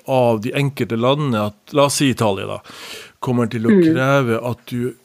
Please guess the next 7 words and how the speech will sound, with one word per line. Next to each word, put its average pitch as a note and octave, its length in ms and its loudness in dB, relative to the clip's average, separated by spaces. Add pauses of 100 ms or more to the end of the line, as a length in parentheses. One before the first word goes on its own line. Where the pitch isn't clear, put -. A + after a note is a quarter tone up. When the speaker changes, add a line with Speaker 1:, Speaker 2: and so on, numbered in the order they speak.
(120)
Speaker 1:
kan B2 240 -2
dokumentere B2 880 0
at G2 100 -10
du A2 120 -6
har A2 80 -6
tatt A#2 360 -2
vaksinen. G#2+ 560 -6